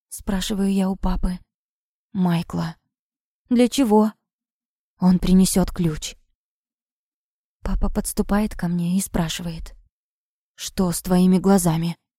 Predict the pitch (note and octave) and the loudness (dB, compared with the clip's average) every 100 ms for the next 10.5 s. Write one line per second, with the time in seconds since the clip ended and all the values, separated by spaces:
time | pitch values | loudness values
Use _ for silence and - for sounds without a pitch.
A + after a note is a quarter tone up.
0 | _ - G3 G#3 G3 - F#3 - F3 - | _ -4 2 2 2 0 -2 0 -2 -2
1 | G3 F#3 E3 D#3+ - G3+ - G#3+ G#3 F#3+ | -2 0 -2 -6 -2 -2 2 2 2 -2
2 | E3+ F3+ E3+ - - - _ - - G3 | -6 -6 -8 -12 -18 -20 _ -8 4 8
3 | G#3 F3+ F#3 F3+ - - _ _ _ _ | 8 6 2 0 -4 -12 _ _ _ _
4 | _ _ _ _ _ _ A#3+ A3 G#3+ A#3 | _ _ _ _ _ _ 2 4 4 4
5 | A#3 - - B3 A#3 G#3 G3+ - A3+ A3 | 2 0 0 4 6 4 2 0 2 4
6 | A3+ A#3 G3 G#3 G3 - F#3 - _ _ | 6 6 4 4 2 -2 -6 -8 _ _
7 | _ _ _ _ _ _ _ _ - F3 | _ _ _ _ _ _ _ _ -4 -2
8 | E3 - - E3+ - _ _ _ _ - | -4 -6 -10 -12 -12 _ _ _ _ -2
9 | F#3 F#3+ - F#3 F3 F3+ F3 G3 F#3+ G#3 | 0 0 0 2 2 2 4 4 6 4
10 | G3 - F3 F3 | 2 -2 -2 -2